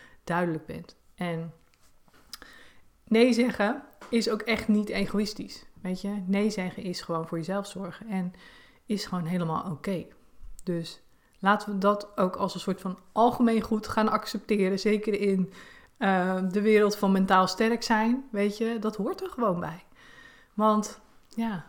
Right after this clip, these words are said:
misschien weet je het ook wel vanuit je eigen ervaring. Ja zeggen is iets waar, wat, ehm, wat je beter alleen kunt doen als je, eh, ja zegt tegen iets waar je energie van krijgt. En zodra jij voelt, nee, dit gaat me heel veel energie kosten,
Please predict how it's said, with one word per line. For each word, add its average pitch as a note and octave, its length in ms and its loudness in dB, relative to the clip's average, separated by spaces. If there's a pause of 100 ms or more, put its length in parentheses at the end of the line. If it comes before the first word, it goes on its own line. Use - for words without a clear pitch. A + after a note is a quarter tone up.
(480)
misschien A#3+ 360 6
weet B3 160 8
je B3+ 60 0
het A#3+ 120 0
ook G3+ 80 0
wel F#3+ 340 4
vanuit G3+ 320 0
je G3 60 -4
eigen F#3+ 280 -4
ervaring. F3 540 -4
Ja F#3+ 220 0
zeggen F3 360 -6
is F3 160 -10
iets - 220 -12
waar, E3 360 -8
wat, E3 380 -8
ehm, E3 280 -8 (560)
wat F#3+ 160 -4
je F3+ 60 -8
beter F3+ 280 0
alleen E3+ 320 -2
kunt E3+ 200 -4
doen D#3 300 -4
als F3 320 -2
je, E3 200 -8 (720)
eh, D#3+ 540 -6
ja F3 240 0
zegt E3+ 220 -6
tegen F3 280 -6
iets - 380 -14
waar F3 120 -4
je E3+ 60 -4
energie E3 360 -6
van E3 120 -10
krijgt. - 460 -14 (400)
En E3 340 -4
zodra F#3 360 -4
jij G#3 160 -2
voelt, G#3+ 320 -4
nee, F#3 400 -6
dit G3 200 -4
gaat F#3 160 -2
me F3 80 -2
heel F#3+ 140 0
veel - 140 -6
energie F3 340 -4
kosten, B3 480 -8